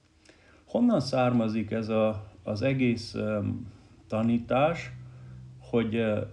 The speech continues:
a idegen vallások gyakorlása, imádata, a kereszténységtől idegen vallások gyakorlata és imádata romlást hoz az ember életébe?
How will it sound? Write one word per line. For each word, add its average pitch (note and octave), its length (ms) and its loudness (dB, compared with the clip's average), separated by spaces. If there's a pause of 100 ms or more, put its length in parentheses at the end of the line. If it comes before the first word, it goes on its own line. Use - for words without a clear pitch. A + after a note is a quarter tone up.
a G#2+ 280 -4
idegen B2 800 2
vallások A#2 800 2
gyakorlása, A#2 800 0
imádata, A2+ 800 2
a - 60 -8
kereszténységtől A#2+ 920 2
idegen G#2+ 440 0
vallások A2 520 2
gyakorlata G#2+ 680 2
és G#2 180 -2
imádata A2 800 2 (300)
romlást B2 640 6
hoz A#2 240 4
az G#2+ 160 2
ember G#2+ 340 4
életébe? B2+ 720 0